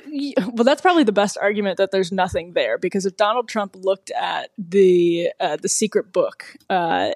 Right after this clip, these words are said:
and there were aliens in it, we would know. Um, that's, <laughs> that is one of the best counter arguments that I've heard. Uh, but I just, w-, while you were saying that, Andy, I went to Joe Rogan's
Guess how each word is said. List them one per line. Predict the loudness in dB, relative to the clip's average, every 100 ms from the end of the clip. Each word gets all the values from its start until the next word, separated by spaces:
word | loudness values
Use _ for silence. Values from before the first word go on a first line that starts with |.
| -2
and | 0 0 2
there | 2
were | 4
aliens | 4 4 2 2
in | 2
it, | 2 0 0
we | 2
would | 2 -4
know. | -10 -12 -8
Um, | -6 -4 -2
that's, | 2 2 2
<laughs> | 4
that | 4
is | 2 2
one | 4
of | 4
the | 4
best | 2 0 -2
counter | -4 -2 2
arguments | 2 2 0 -2 0 -2
that | 0
I've | 2 0
heard. | -2 -2 -2 -4 -10 -14 -12 -2
Uh, | 2 4
but | 4
I | 4
just, | 2 0
w-, | -6 -2
while | 2 2
you | 4
were | 4 4
saying | 2 2
that, | 0
Andy, | 0 0
I | 2
went | 0 2
to | 0
Joe | 0 -2 -2
Rogan's | -2 -4 -8 -12